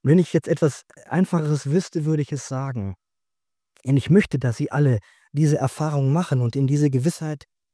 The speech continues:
hineinkommen. Es gibt nur den Weg, sich Christus anzuvertrauen. Und dazu zum Schluss noch zwei kurze seelsorgerliche Bemerkungen. Die erste:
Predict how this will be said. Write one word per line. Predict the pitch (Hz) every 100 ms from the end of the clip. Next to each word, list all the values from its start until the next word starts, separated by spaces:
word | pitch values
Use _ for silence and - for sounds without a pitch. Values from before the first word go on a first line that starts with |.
| _
hineinkommen. | - 135 127 113 107 - 92 90 82 82 - _ _ _ _ _ _ _
Es | -
gibt | 214 -
nur | 190 180
den | 156 143 127
Weg, | 190 247 - - - - - _
sich | 143 170 -
Christus | 202 - 190 -
anzuvertrauen. | 170 214 - 143 120 - - 104 95 92 92 _ _ _ _ _ _ _ _ _ _ _ _
Und | 135 127
dazu | 180 - 202 190
zum | - 147
Schluss | - 196
noch | 165 156
zwei | - 151 160 165 -
kurze | 180 185 - 147
seelsorgerliche | 135 170 151 135 135 135 - 135
Bemerkungen. | 135 135 131 - 113 107 101 _ _ _ _ _ _ _ _ _ _ _ _ _ _ _ _ _ _ _ _ -
Die | 139
erste: | 175 - - 170 151